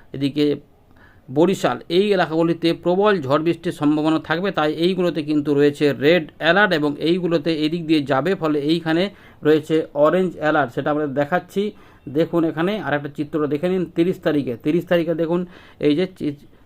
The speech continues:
পরিষ্কার দেখতে পাচ্ছেন, এখানে কিন্তু আমরা দেখতে পাচ্ছি যে উত্তরবঙ্গ এবং উত্তর পূর্ব ভারতের অরুণাচল প্রদেশ পর্যন্ত এই জায়গাগুলোতে, অর্থাৎ এই জায়গাতে তখন উঠে যাবে। দেখুন, নিচের দিকে অরেঞ্জ অ্যালার্ট হয়ে গেল, এই জায়গাগুলোতে রেড অ্যালার্ট হয়ে যাচ্ছে। অর্থাৎ এই জায়গাগুলোতে সব থেকে বেশি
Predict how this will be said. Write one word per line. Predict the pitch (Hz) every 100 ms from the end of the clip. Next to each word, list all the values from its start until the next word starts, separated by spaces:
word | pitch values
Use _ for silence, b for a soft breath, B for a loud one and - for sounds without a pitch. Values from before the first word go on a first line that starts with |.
| _
পরিষ্কার | 160 160 - 165
দেখতে | 165 190
পাচ্ছেন, | 175 170 165
এখানে | 156 165
কিন্তু | 151 156 170 240 b b b -
আমরা | 135 151 151 151
দেখতে | 156 180
পাচ্ছি | 170 165
যে | 180
উত্তরবঙ্গ | 170 165 160 202 180 165 165 185 214 b -
এবং | 147 143 156 - 156
উত্তর | 156 - 196
পূর্ব | 170 165
ভারতের | 143 147 151 160
অরুণাচল | 143 156 170 185
প্রদেশ | 170 170 -
পর্যন্ত | 160 160 156
এই | 156 151
জায়গাগুলোতে, | 147 147 151 147
অর্থাৎ | 170 147 180
এই | 156 175
জায়গাতে | 185 160 156
তখন | 143 147
উঠে | 139 165
যাবে। | 170 165
দেখুন, | 151 143
নিচের | 143 165
দিকে | 156 151
অরেঞ্জ | 147 165
অ্যালার্ট | 170 151
হয়ে | 151
গেল, | 147 190 -
এই | 160 165
জায়গাগুলোতে | 151 147 151 143 139
রেড | 135 175 165
অ্যালার্ট | - 147 135
হয়ে | 135
যাচ্ছে। | 135 131 139
অর্থাৎ | 147
এই | 147 160
জায়গাগুলোতে | 170 160 156 170
সব | 175 165 160
থেকে | 170 180 165
বেশি | 160 151 165